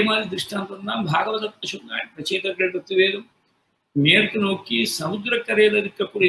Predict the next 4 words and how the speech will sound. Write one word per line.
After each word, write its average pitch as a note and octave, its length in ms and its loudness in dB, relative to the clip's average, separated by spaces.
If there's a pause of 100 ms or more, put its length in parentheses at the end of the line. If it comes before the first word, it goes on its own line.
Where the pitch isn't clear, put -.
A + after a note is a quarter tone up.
நீர்த்தேக்கத்தை G#3 800 0 (800)
நோக்கி G3 360 0
போற G3 320 2
பொழுது G#3+ 300 2